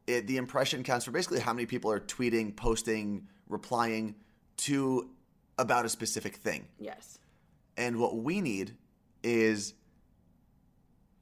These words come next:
Speaker 1: people to use the hashtag I Heart Festival.
Speaker 2: How many did we get last year?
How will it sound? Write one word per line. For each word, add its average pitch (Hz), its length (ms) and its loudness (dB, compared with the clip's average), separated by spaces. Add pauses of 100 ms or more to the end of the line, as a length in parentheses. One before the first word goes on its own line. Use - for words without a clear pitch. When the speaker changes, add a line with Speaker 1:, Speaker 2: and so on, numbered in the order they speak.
(260)
Speaker 1:
people 131 280 0
to 127 120 0
use 135 300 2
the 135 100 2
hashtag 107 580 0 (600)
I 104 200 4
Heart 104 380 2 (140)
Festival. - 580 -2
Speaker 2:
How 254 140 -4
many 294 220 -6
did 254 140 -8
we 247 60 -4
get 208 200 -2
last 190 320 -2
year? - 180 -14